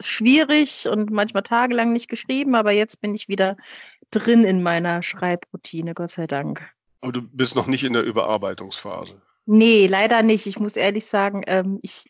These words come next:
Speaker 1: liebe Überarbeiten. Also, ähm, irgendwie bin ich immer so ungeduldig beim Schreiben, weil ich ja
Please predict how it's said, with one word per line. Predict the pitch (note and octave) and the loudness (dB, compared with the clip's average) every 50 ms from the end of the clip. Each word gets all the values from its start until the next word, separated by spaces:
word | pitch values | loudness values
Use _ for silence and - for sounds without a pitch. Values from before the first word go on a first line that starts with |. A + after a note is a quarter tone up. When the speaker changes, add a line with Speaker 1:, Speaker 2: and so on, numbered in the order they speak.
| _ _ | _ _
Speaker 1:
liebe | - A#3 B3 C#4 A#3+ - F3+ E3+ | 0 2 4 4 4 2 0 -2
Überarbeiten. | - E3 F3+ - E3 - - D3 D#3+ E3+ - - - - - - - - - | -2 -4 -4 -4 -4 -4 -4 -4 -6 -6 -6 -6 -6 -6 -6 -8 -8 -10 -8
Also, | - E3+ E3+ E3+ E3+ F3 - - - - - - - - - _ | -6 -6 -4 -4 -6 -6 -8 -12 -16 -16 -16 -16 -16 -20 -8 _
ähm, | - F#3+ F#3+ F#3 F#3 F3+ F3+ F3+ F#3 F#3 F#3 E3+ - _ _ _ _ _ _ _ _ _ _ _ _ _ | 2 4 4 4 2 2 0 0 -2 -4 -4 -8 -10 _ _ _ _ _ _ _ _ _ _ _ _ _
irgendwie | - - A3+ A3+ B3+ A3+ A#3 A3 | 0 2 4 4 4 4 2 2
bin | A3 B3+ A#3+ | 2 2 2
ich | - | 2
immer | A#3 B3 C4 A#3+ | 4 4 4 4
so | A#3+ - | 4 2
ungeduldig | - B3 C#4+ F4 F4 E4 C4 G#3+ A#3 A#3 B3 A#3 A#3 A#3 - | 4 4 4 4 4 2 2 2 4 4 4 2 0 -2 -2
beim | - G#3+ G#3+ | -2 -4 -2
Schreiben, | - - - G3 G#3+ A#3 B3 C4+ C4 B3+ A3+ | -2 -2 0 0 2 4 4 4 4 4 2
weil | A3+ A3 A3 | 2 2 2
ich | A3+ A3 - - | 0 -2 0 0
ja | A3 G#3 G#3 G#3+ | 2 2 2 2